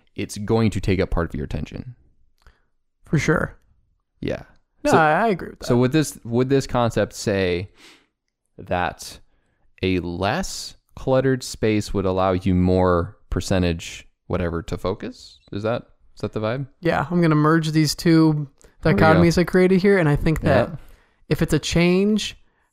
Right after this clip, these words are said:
Speaker 2: that moves you more towards clutter, it's unproductive.
Speaker 1: Uh-huh.
Speaker 2: But if it's a decluttering change,
Speaker 1: Is it good?
Speaker 2: it's a good.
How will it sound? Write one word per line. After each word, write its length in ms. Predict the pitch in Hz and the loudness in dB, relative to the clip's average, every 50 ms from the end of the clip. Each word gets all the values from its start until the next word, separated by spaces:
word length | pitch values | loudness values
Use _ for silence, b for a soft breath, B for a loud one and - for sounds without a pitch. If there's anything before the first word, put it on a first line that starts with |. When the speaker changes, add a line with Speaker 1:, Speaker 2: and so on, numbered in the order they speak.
| _ - | _ -4
Speaker 2:
that 320 | - 151 143 - - - _ _ _ _ _ _ _ _ | -2 0 0 -2 -4 -8 _ _ _ _ _ _ _ _
moves 400 | 175 156 156 165 165 160 151 147 | -14 -6 0 2 4 4 4 2
you 80 | 151 143 | 0 2
more 260 | 147 151 160 180 190 | 2 4 4 4 4
towards 300 | - - 220 226 214 - | 4 2 2 2 2 0
clutter, 420 | - - 233 233 247 277 254 - - _ _ _ _ _ _ _ _ _ _ _ _ _ _ _ _ - | 0 2 2 4 4 2 -2 -4 -6 _ _ _ _ _ _ _ _ _ _ _ _ _ _ _ _ -8
it's 140 | 156 - | -4 -2
unproductive. 640 | 156 147 139 - - - - - - - - - _ _ _ _ _ _ _ b b b b b b | -2 -2 0 -2 -2 -4 -6 -10 -14 -16 -18 -18 _ _ _ _ _ _ _ b b b b b b
Speaker 1:
Uh-huh. 400 | - 90 85 87 95 101 113 147 151 - - - - - _ _ _ _ _ - | -10 -6 -6 -2 -2 0 0 -2 -4 -6 -18 -20 -20 -20 _ _ _ _ _ -2
Speaker 2:
But 140 | - 143 139 | 0 0 0
if 120 | 135 - | 2 0
it's 520 | 147 139 - - - - - - - - _ _ _ _ _ _ _ _ _ _ _ - 190 156 - _ _ _ - - | -2 -2 -2 -8 -12 -12 -12 -16 -18 -20 _ _ _ _ _ _ _ _ _ _ _ -20 -20 -20 -20 _ _ _ -6 -4
a 80 | 160 | -4
decluttering 720 | 151 - - 175 175 - - - 190 180 190 190 196 196 190 | -4 -2 -2 -2 0 0 2 2 4 4 4 2 2 0 -2
change, 580 | - - 208 202 202 202 208 214 - - - - _ _ _ _ _ _ _ _ - - | -2 0 0 2 2 0 -2 -4 -8 -10 -16 -20 _ _ _ _ _ _ _ _ -16 -12
Speaker 1:
Is 180 | 90 87 85 | -10 -8 -6
it 80 | 85 85 | -6 -4
good? 280 | 90 85 76 80 85 - - - _ _ _ | -4 -4 -6 -6 -12 -18 -20 -20 _ _ _
Speaker 2:
it's 160 | - 143 - - | -10 -8 -6 -4
a 40 | |
good. 400 | 147 170 - - - - 180 160 | -2 -2 -2 -2 -2 -4 -10 -16